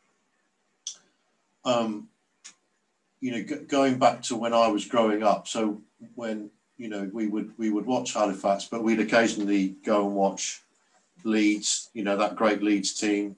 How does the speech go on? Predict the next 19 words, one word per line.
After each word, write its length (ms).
or 120
we'd 140
occasionally 440
go 160
and 100
watch 220
United, 580
Manchester 360
United, 560
um, 520
because 240
Halifax 520
is 120
sort 240
of 60
in 80
the 80
middle 260
of 240